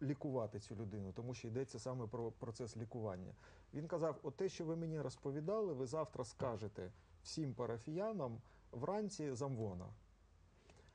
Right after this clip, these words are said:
І цей сміливий жест допоміг цій людині. Знаєте, він був офіцер, він звик, що всі до нього ставляться як для такого джентльмена.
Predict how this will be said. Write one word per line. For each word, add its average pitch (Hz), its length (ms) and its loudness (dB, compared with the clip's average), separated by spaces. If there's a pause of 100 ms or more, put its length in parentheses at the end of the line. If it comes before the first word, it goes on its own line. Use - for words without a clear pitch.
(380)
І 147 120 2
цей 190 360 4
сміливий 170 600 2
жест 202 540 0
допоміг 156 520 0
цій 160 200 0
людині. 160 500 2
Знаєте, 180 320 2
він 190 160 2
був 170 220 2
офіцер, 107 500 0
він 143 160 0
звик, 165 260 2
що - 140 -4
всі 170 220 0
до 143 120 2
нього 139 220 0
ставляться 139 460 2
як 120 120 0
для 110 160 0
такого 117 360 -2 (360)
джентльмена. 113 680 -2